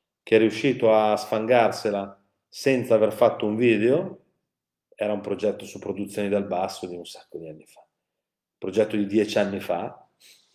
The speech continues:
ma aveva già una community tostissima alle spalle, quindi, cioè, tendenzialmente avrebbe anche semplicemente potuto scrivere: "Ciao a tutti, facciamo crowdfunding, eh, donate qui o sosteneteci da così."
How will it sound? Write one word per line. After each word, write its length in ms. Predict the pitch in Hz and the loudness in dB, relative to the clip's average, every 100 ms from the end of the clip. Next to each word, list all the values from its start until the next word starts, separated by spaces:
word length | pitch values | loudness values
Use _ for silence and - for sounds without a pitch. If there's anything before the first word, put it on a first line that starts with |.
| _ _ _ _ _ | _ _ _ _ _
ma 120 | 143 | 8
aveva 260 | 135 131 143 | 10 10 10
già 140 | 127 | 10
una 180 | 127 127 | 8 6
community 520 | 143 127 120 117 117 | 6 6 4 2 0
tostissima 580 | 127 120 123 113 123 107 | 0 2 0 0 -2 0
alle 100 | 104 | -2
spalle, 520 | - - 90 87 87 | -4 -4 -4 -4 -8
quindi, 260 | - 107 98 | -6 -6 -4
cioè, 200 | 95 - | -6 -6
tendenzialmente 800 | 104 104 107 - 110 110 104 | -6 -4 -4 -2 -2 -2 -2
avrebbe 280 | 107 98 104 | 0 0 -2
anche 200 | 104 104 | -4 -6
semplicemente 640 | - 107 110 107 113 110 | -10 -8 -6 -2 -2 -2
potuto 320 | 107 107 104 113 | -2 -6 -4 -6
scrivere: 580 | - 107 101 104 - _ _ _ | -4 -2 0 0 -4 _ _ _
"Ciao 280 | - 143 143 | 8 12 12
a 20 | |
tutti, 760 | 147 147 147 151 151 147 131 123 | 8 2 4 2 2 0 -6 -4
facciamo 340 | 127 120 123 | -4 2 2
crowdfunding, 1000 | 120 120 113 117 110 110 117 113 113 110 - | 4 0 2 2 2 0 -2 0 0 0 -4
eh, 520 | 120 107 101 98 95 | -6 -4 -4 -4 -6
donate 480 | - 110 107 101 - | -2 0 0 -2 -6
qui 300 | - 95 95 | -8 -8 -6
o 280 | 98 101 92 | -4 -4 -4
sosteneteci 720 | - 92 - 92 90 - - | -8 -12 -8 -10 -10 -14 -12
da 100 | 85 | -12
così." 240 | - - | -14 -20